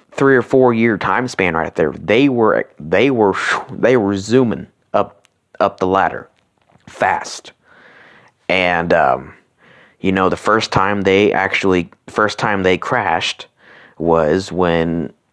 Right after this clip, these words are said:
uh, Cliff Burton, uh, his passing, you know, that was, that was a little bit of them kinda crashing the first time because they were big, they were going, and then, and then out of, and then out of nowhere,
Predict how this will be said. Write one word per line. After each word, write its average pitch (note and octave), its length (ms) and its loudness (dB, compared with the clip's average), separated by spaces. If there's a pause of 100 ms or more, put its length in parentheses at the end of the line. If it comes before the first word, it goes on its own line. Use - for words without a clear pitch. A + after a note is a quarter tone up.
(180)
uh, E2+ 320 2
Cliff G#2 360 -2
Burton, F2 500 -2 (720)
uh, D#2+ 260 0
his A#2 240 0
passing, A#2+ 580 -6 (180)
you E2 140 -6
know, F2 140 -2
that G2 220 2
was, G#2+ 340 0 (540)
that F#2 160 2
was C3 180 2
a C3 60 4
little A#2+ 260 4
bit A2 160 2
of G2+ 160 2
them G2 180 0
kinda G#2 300 -2
crashing G#2 560 -2
the E2 60 -2
first F#2 340 -2
time F2+ 340 -2
because E2 600 -2 (440)
they F2 120 2
were E2+ 140 2
big, G#2+ 440 2 (160)
they F2 140 0
were E2+ 160 0
going, G#2 520 0 (640)
and F2+ 300 -2
then, F2+ 640 0 (1800)
and G2 200 0
then F#2+ 320 2
out G2 200 2
of, F2+ 200 -4
and F#2 140 -2
then G2 180 2
out G2 200 2
of F2+ 60 -8
nowhere, F#2+ 600 2